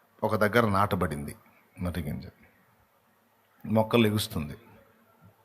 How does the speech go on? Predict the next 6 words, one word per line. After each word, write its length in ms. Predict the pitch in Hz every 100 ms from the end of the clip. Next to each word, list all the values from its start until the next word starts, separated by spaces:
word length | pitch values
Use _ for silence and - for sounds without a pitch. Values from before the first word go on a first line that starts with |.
| _ _ -
మొక్కలు 300 | 101 - 104
లెగుస్తుంది. 520 | 95 95 - - - - _ _ _ _ _ _ _ - _ _ _ _ _ _ _ _
మళ్ళీ 300 | 101 123 151
నువ్వు 220 | 156 143 107
<laughs> 340 | - - 185 - 277 - - 165 - 226 - - - - - - - - - - - - 196 - - - -
లేచావా? 460 | - 113 190 208 190